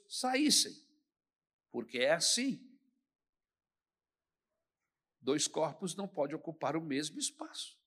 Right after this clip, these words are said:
Isso é física. <laughs> Se preciso colocar, se é preciso colocar as mobílias de Tobias dentro do, do espaço reservado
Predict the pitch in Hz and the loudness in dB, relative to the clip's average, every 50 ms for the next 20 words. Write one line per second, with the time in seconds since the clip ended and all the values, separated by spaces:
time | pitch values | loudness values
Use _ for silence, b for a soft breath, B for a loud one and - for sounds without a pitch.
0 | _ _ _ _ _ _ _ - - - 98 - - 208 285 240 151 - - - | _ _ _ _ _ _ _ -12 -10 -10 -10 -10 -6 -6 -4 -4 -6 -8 -12 -18
1 | _ - _ _ _ _ _ _ _ _ _ _ _ _ _ - - _ - 185 | _ -20 _ _ _ _ _ _ _ _ _ _ _ _ _ -20 -20 _ -20 -20
2 | - _ _ B B B B B B B B B B B B B B B B B | -20 _ _ B B B B B B B B B B B B B B B B B
3 | B _ _ - - - - - - - - - - 117 - - 120 123 117 - | B _ _ -2 2 2 2 2 2 0 -2 -2 -2 -2 -4 -2 -2 -2 0 0
4 | - - - 165 190 220 196 202 214 - - 170 156 151 - - - 117 95 82 | 0 0 2 2 2 2 2 0 -2 2 2 2 4 2 0 -2 -4 -6 -6 -6
5 | - - - - _ _ _ _ _ _ _ _ _ - - - 120 113 - - | -8 -10 -14 -20 _ _ _ _ _ _ _ _ _ -8 -4 -2 -2 -2 -2 -2
6 | 113 113 - - - 202 240 190 185 196 - 180 151 143 - - - 117 110 113 | -4 -2 0 0 0 2 2 2 2 2 0 0 0 0 -2 -2 0 0 0 0
7 | 113 101 107 123 123 113 104 139 185 190 196 143 160 160 - 147 131 113 117 120 | 0 -2 -2 -2 -4 -2 0 0 2 2 2 0 0 -4 -4 -6 -6 -4 -2 -2
8 | 123 117 98 - - 113 120 120 113 117 117 113 127 123 - - - _ _ _ | -2 -2 -2 -6 -4 -2 -2 -2 -2 -6 -4 -4 -4 -4 -4 -10 -20 _ _ _
9 | _ 98 95 - 110 101 - - - - - 151 180 - - - 147 135 135 117 | _ -18 -8 -4 -2 -2 -2 -2 -2 0 0 0 0 0 -2 -6 -4 -4 -6 -4
10 | 110 120 107 87 90 104 104 98 104 113 139 | -4 -8 -8 -8 -8 -8 -8 -8 -8 -8 -12